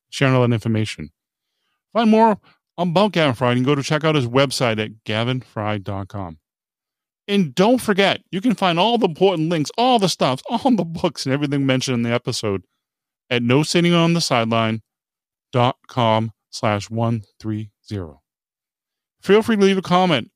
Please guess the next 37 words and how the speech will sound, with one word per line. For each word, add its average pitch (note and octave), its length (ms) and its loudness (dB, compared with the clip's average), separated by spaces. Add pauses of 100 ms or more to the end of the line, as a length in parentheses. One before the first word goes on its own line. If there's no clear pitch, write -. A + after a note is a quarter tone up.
or G#2 80 -8
ask A#2+ 220 -2
a C#3+ 40 -8
question B2+ 540 -4 (1400)
or A3+ 100 2
anything D#4 180 2
you D#4 60 4
wanna D4+ 160 4
share C#4+ 320 0
about C#3+ 240 -2
the D#3+ 60 -14
podcast, D#3+ 460 -2
about G#3+ 140 -2
your G3 300 4
experience A#2 480 0
about A#2 220 -2
being B2 140 0
an A2 100 -2
authentic G#2+ 400 -4
self. F2+ 300 -6 (180)
If - 360 -20
you F3 60 -2
wanna A3 160 2
get A3 120 2
in G#3 80 0
touch G3 320 -4
with G3+ 100 -2
me, G#3 260 0 (460)
go D3+ 120 0
to C#3 120 2
no D#3 160 4
sitting F#3+ 260 0
on F#3+ 120 0
the F#3 80 -2
sideline B2 560 -2 (420)
dot C#3 300 0 (220)
com B2+ 420 0